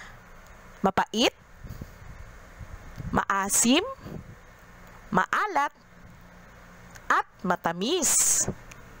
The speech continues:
Ngayong araw na ito, pag-aaralan naman natin ang tungkol sa ating mga paa. Ito ang ating kaliwang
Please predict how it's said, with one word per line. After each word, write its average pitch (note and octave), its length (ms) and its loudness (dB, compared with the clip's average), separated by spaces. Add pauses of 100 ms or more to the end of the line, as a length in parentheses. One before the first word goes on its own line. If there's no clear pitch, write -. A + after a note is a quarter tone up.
(340)
Ngayong F#3+ 160 -4
araw A3 240 4
na A#4 160 4
ito, C4+ 320 2
pag-aaralan G#3 800 2
naman G#4 320 4
natin D#4 400 4
ang A4+ 160 0
tungkol A4 480 4
sa - 320 2
ating C4 320 2
mga A3 240 2
paa. G#3+ 640 -2 (2250)
Ito G#3 320 4
ang E4+ 160 0 (160)
ating C4 320 2
kaliwang F#3 640 4